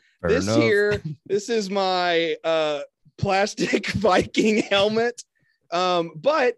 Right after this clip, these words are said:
Speaker 2: in the original animated Lord of the Rings movie, Boromir wears one of these guys. So
Speaker 1: Okay. Okay.
Speaker 2: I'm gonna leave this on for the duration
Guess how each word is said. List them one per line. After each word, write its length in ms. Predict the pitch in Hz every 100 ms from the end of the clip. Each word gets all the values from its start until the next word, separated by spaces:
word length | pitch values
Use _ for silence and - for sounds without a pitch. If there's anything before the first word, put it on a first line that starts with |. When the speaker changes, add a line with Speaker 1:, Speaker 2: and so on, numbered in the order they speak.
| -
Speaker 2:
in 200 | 202 208
the 220 | 202 196
original 500 | 180 220 233 214 190
animated 520 | 185 185 185 180 170
Lord 200 | 160 170
of 60 | 160
the 80 | 156
Rings 340 | 160 190 190
movie, 300 | 147 143 143
Boromir 880 | 143 147 226 294 190 151 135 131 143 143
wears 340 | 147 147 139
one 160 | 156 143
of 80 |
these 220 | 143 135 131
guys. 260 | 135 120 104 - -
So 760 | - - 165 156 147 143 143 139 _ -
Speaker 1:
Okay. 240 | 82 87
Okay. 60 | 101
Speaker 2:
I'm 100 | 190
gonna 140 | 277
leave 260 | 220 226 208
this 180 | 196 196
on 220 | 190 185
for 140 | 180
the 100 | 170
duration 960 | 156 151 147 139 165 185 - 214 208